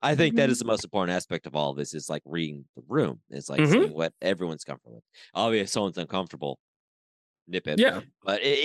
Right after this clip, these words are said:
Speaker 1: if everyone seems like having a good time, um, enjoying it, like, eh, maybe do a couple dice rolls for,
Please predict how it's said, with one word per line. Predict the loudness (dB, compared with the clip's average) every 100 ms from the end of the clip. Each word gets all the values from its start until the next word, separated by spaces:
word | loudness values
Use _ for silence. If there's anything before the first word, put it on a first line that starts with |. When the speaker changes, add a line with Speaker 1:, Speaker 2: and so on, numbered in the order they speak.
| 2
Speaker 1:
if | 4
everyone | 4 4 2
seems | 2 0 0
like | 0 2
having | 0 0 -2
a |
good | -4 -4
time, | -2 0 -2 -6 -6
um, | 0 2 2 0 -6 -18 _ _ _ _ _ _ _ _
enjoying | -4 0 2 0
it, | -2
like, | -2 0
eh, | 0 0
maybe | 2 2 2
do | 0
a | -2
couple | -2 -2 -2
dice | 2 2 2 0
rolls | 0 0 -2 -10 -16 -10
for, | -6 -4 -4